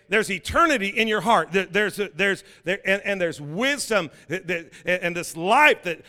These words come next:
that's been hidden, uh, for you. A-, and God said, "Here's what I need you to do, is to speak the,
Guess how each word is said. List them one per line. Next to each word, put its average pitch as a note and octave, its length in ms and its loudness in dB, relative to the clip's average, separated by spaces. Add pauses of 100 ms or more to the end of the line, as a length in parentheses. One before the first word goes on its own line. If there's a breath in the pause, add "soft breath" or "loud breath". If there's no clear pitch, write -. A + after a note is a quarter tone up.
that's F3+ 240 -6
been D#3 200 -2
hidden, E3+ 640 0 (260 loud breath)
uh, F3+ 160 -2
for D#4+ 480 2
you. F#3+ 440 -2 (180 loud breath)
A-, F#3+ 380 -4
and G3 100 -10
God A3 260 0
said, A3+ 240 -4 (120)
"Here's A#3+ 200 -6
what B3 120 0
I B3 80 2
need A#3 240 -4
you A3 80 -6
to G3+ 40 -10
do, A3 180 -4 (120)
is D#3+ 200 -8
to E3 80 -12
speak - 680 -4 (180 soft breath)
the, F3+ 240 -2